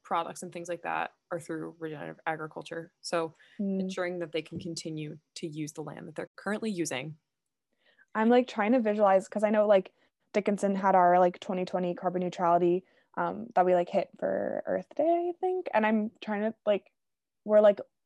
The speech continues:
Speaker 2: technically, like, a large business. I'm trying to think of, like, how crazy it must be for them to achieve carbon neutrality, being, like, a huge international corporation, like, shipping worldwide. Like,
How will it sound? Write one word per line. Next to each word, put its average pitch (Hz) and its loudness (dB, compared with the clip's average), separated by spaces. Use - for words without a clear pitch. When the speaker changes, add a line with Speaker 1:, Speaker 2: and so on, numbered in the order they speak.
Speaker 2:
technically, 190 0
like, 175 2
a 196 4
large 175 -2
business. 180 -2
I'm 190 0
trying 190 -4
to 190 -2
think 196 -2
of, 185 0
like, 180 2
how 175 2
crazy 180 0
it 170 -4
must 175 -4
be 180 -2
for 180 -2
them 175 -4
to 190 -2
achieve 180 -2
carbon 175 -2
neutrality, 175 -4
being, 185 -8
like, 185 -8
a - -20
huge 185 0
international 175 -4
corporation, 170 -4
like, 170 -8
shipping 196 -2
worldwide. 180 4
Like, - -8